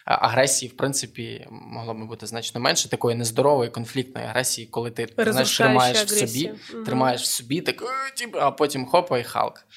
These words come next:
Speaker 2: Мгм.
Speaker 1: Е, мені здається, що цих конфліктів могло би стати значно менше.
Speaker 2: Я тебя тут полностью поддержу, и мне кажется, что вообще, э, ну, власть над собственной сексуальностью и над собственным удовольствием делает человека достаточно свободным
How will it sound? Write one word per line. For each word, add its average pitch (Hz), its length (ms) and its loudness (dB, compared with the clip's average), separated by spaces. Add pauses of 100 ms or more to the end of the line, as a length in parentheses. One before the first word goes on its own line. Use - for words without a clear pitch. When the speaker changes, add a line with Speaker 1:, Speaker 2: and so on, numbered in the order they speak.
(160)
Speaker 2:
Мгм. 214 220 -10
Speaker 1:
Е, 123 160 4
мені 127 200 -4
здається, 139 260 -4
що - 140 -2
цих - 160 -6 (140)
конфліктів 135 460 -6
могло 117 240 -8
би 113 80 -8
стати - 280 -8
значно 110 360 -10
менше. - 360 -12 (420)
Speaker 2:
Я 247 300 2
тебя 254 180 0
тут 233 200 -6
полностью 233 440 -2
поддержу, 233 600 -4
и 240 140 -6
мне 220 160 -4
кажется, 240 360 -2
что - 180 -12
вообще, 285 440 0 (380)
э, 214 600 0
ну, 240 140 0
власть 226 400 0
над 214 100 2
собственной 208 440 -4
сексуальностью 233 1080 0
и 196 160 -6
над 196 160 -8
собственным 202 480 -4
удовольствием 208 720 -2
делает 233 280 0
человека 208 380 -2
достаточно 202 440 -6
свободным 220 760 -2